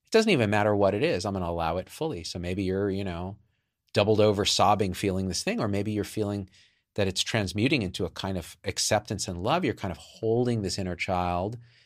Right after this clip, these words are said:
that had this wounding when you were so young, and it's totally innocent. The child didn't do anything to deserve that and didn't do anything to, it's not their fault that they detached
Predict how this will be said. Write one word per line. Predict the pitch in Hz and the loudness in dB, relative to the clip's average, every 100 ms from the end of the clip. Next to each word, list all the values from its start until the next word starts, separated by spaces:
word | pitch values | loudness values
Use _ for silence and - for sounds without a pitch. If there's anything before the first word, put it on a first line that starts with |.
| _ - | _ -4
that | 98 | -2
had | - 101 | 2 0
this | 87 90 | 0 -8
wounding | 92 87 98 98 98 95 87 82 90 123 131 _ _ | -8 -4 -4 -2 -4 -2 -4 -4 -6 -8 -12 _ _
when | - 95 | -6 -4
you | 90 | -2
were | 90 | -2
so | - 101 | 0 0
young, | 87 82 78 78 92 147 - _ _ - | 0 -2 -6 -8 -10 -12 -16 _ _ -4
and | |
it's | 131 - | -2 -2
totally | - 165 170 | -2 0 0
innocent. | 160 196 - 78 | 0 0 -2 -6
The | 78 | -6
child | - 101 147 | -2 0 0
didn't | 170 | -2
do | 113 - | -6 -6
anything | 127 185 220 - 139 113 151 190 _ _ _ | -4 -4 -6 -4 -4 -2 -4 -8 _ _ _
to | - | -2
deserve | 104 92 101 104 | 0 2 2 2
that | 95 101 143 - - | 2 2 2 -4 -8
and | - 117 | -4 0
didn't | 151 220 | 2 0
do | 233 | 2
anything | 170 135 123 131 123 | 2 2 0 -4 -4
to, | - 139 131 123 123 120 _ _ _ _ | -4 0 0 0 -2 -6 _ _ _ _
it's | - 123 | 0 4
not | 160 160 | 4 6
their | 156 | 4
fault | 139 - 175 - | 4 -2 -4 0
that | 113 107 | 0 2
they | 104 | 0
detached | 92 92 - 101 85 - - | 0 -4 -2 0 0 -2 -6